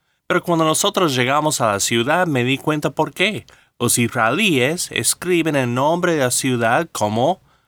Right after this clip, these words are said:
Cafarnaum. De ahí viene. Bueno, este pueblo era la base de, de Jesucristo durante su ministerio.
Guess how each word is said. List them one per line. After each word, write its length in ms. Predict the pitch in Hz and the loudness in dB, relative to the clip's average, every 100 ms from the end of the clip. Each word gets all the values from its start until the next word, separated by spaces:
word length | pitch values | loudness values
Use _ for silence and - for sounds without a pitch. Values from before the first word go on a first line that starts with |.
| _ | _
Cafarnaum. 800 | - 90 - 92 87 95 180 185 - - _ _ _ _ | -6 -4 0 -2 0 0 0 -4 -10 -16 _ _ _ _
De 220 | 92 92 | -6 -2
ahí 260 | 85 98 110 | 0 0 0
viene. 480 | 147 208 143 92 - _ _ _ _ _ _ _ _ | 0 0 -2 -8 -14 _ _ _ _ _ _ _ _
Bueno, 340 | 135 92 - _ _ | -2 -2 -6 _ _
este 280 | 190 190 165 | -4 -2 -4
pueblo 680 | - - 156 139 92 90 92 - | -4 -2 0 0 -2 -4 -6 -2
era 240 | 151 165 | 2 2
la 240 | 143 110 | 2 2
base 600 | 101 120 120 - - 80 82 | 2 0 0 -2 -4 -6 -8
de, 180 | 87 | -8
de 140 | 90 92 | -6 -4
Jesucristo 800 | - 120 117 - 151 147 - 120 | -2 0 -2 -4 -4 -4 -4 -2
durante 360 | 120 123 131 | 0 0 -2
su 160 | 123 139 | -2 -2
ministerio. 920 | 135 135 127 - 135 139 104 78 73 | -2 -2 -4 -2 -2 0 -2 -6 -10